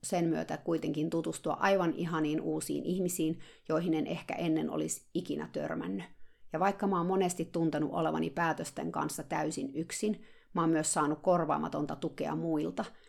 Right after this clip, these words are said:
ja uskomattomia tallikavereita, joihin mä tutustuin siinä tallissa, mihin lähdettiin silloin turvaan. Ja mun läheisiltä, jotka ehkä ensin ajattelikin, että nyt on Eerika järjiltään,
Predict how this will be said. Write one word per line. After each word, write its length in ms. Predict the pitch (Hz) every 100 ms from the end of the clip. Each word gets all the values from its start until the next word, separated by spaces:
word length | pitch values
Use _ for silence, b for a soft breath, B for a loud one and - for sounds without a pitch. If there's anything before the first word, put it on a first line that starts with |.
| b
ja 80 | -
uskomattomia 800 | 202 190 - 160 165 147 151 151
tallikavereita, 880 | - 196 185 175 156 156 147 143 156 B B -
joihin 260 | 156 180
mä 100 | 170
tutustuin 640 | 156 165 165 160 - - 165
siinä 260 | - 151 170
tallissa, 460 | 160 147 165 -
mihin 220 | 156 165 156
lähdettiin 520 | 160 156 - - -
silloin 340 | 147 - 180
turvaan. 520 | - 156 175 156 160 - b b b b
Ja 60 | 170
mun 200 | 170 165
läheisiltä, 680 | 196 185 180 180 202 190 226 B B -
jotka 220 | 170 -
ehkä 280 | - 170 -
ensin 360 | 190 180 165 -
ajattelikin, 840 | 175 175 180 196 185 180 208 -
että 220 | 160 -
nyt 160 | 185 180
on 120 | 156
Eerika 420 | 160 160 151 -
järjiltään, 760 | 147 156 170 196 214 202 214 214